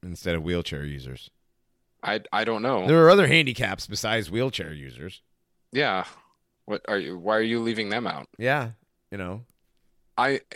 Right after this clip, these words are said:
Speaker 2: I wonder if somebody went on Chat G P T, the A I, the text
Speaker 1: And
Speaker 2: A I
Speaker 1: what about
Speaker 2: writer
Speaker 1: weird, yeah.
Speaker 2: and
Speaker 1: What about the
Speaker 2: just
Speaker 1: weird forearm crutches guys, you know?
Speaker 2: Yeah, what about, uh, what's his name from South Park? Is that Timmy?
Speaker 1: That's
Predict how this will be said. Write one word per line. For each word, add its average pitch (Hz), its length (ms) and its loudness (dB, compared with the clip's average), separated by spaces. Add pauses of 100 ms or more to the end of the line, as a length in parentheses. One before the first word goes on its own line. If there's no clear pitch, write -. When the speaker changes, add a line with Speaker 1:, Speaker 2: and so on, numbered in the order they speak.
(200)
Speaker 2:
I 131 100 2
wonder 151 260 4
if 156 80 2
somebody 139 300 2
went 113 180 2
on 104 180 0
Chat 95 400 0
G 104 200 0
P 104 180 -2
T, 95 340 0
the 95 120 0
A 90 260 2
I, 95 320 2
the 90 160 -2
text - 320 -2
Speaker 1:
And 95 100 2
Speaker 2:
A - 40 4
I - 40 4
Speaker 1:
what 127 60 4
about 131 160 6
Speaker 2:
writer 117 120 10 (120)
Speaker 1:
weird, 98 120 0
yeah. 110 140 10
Speaker 2:
and 85 280 4
Speaker 1:
What 110 240 6
about 117 200 6
the 101 120 8
Speaker 2:
just - 320 2
Speaker 1:
weird 107 400 6
forearm 90 960 -4 (300)
crutches 98 380 -4
guys, 60 380 -12 (240)
you 78 60 -8
know? 73 200 -8 (840)
Speaker 2:
Yeah, 110 340 0
what 113 300 -6
about, 135 240 0
uh, 120 140 2
what's 117 200 0
his 131 120 -2
name 131 160 0
from 113 180 -4
South 117 220 0
Park? 127 200 0
Is - 40 -12
that 110 160 0
Timmy? 123 420 -4
Speaker 1:
That's - 300 -10